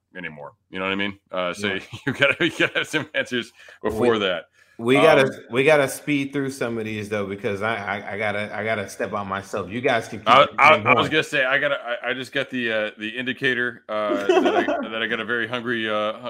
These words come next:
Speaker 1: hungry
Speaker 2: Well,
Speaker 1: little
Speaker 2: be-,
Speaker 1: man.
Speaker 2: before you go, Robert James says, "Matt, you need to take your Bengal shir-, shirt off because you keep on saying y'all. You need to keep, you need to say we and get down," is what, is what Robert said. So when you go back to watch this,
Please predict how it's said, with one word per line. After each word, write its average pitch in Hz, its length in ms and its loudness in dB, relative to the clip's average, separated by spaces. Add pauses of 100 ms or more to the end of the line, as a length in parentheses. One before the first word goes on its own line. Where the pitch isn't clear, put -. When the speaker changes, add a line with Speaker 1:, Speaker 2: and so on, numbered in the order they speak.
Speaker 1:
hungry 117 280 -6
Speaker 2:
Well, 147 180 2
Speaker 1:
little 110 160 0
Speaker 2:
be-, 117 40 -2
Speaker 1:
man. 117 140 -8 (180)
Speaker 2:
before 156 360 2
you 175 180 2
go, 165 240 4
Robert 151 380 0
James 151 320 -2
says, 135 260 -4
"Matt, 139 320 -4
you 131 120 -4
need 143 160 -2
to 127 60 -8
take 160 260 -6
your 165 100 -8
Bengal 156 300 -4
shir-, 131 440 -6
shirt 143 260 -4
off 120 280 -8
because 120 600 -8
you 156 200 -6
keep 160 260 -10
on 147 160 -4
saying 131 340 -6
y'all. 123 320 -4
You 120 220 -4
need 160 180 -2
to 139 80 -6
keep, 135 240 -8
you 135 160 -6
need 151 180 -4
to 131 80 -6
say 120 240 -6
we 110 480 -4 (340)
and 110 140 -14
get 127 240 -2
down," 107 340 -2 (100)
is 113 160 -8
what, 117 320 -6
is 117 200 -6
what 117 280 -4
Robert 117 380 -6
said. 113 220 -10
So 120 140 -6
when 120 160 -6
you 143 100 -2
go 170 200 2
back 160 260 -2
to 143 60 -4
watch 143 320 -2
this, 113 280 -10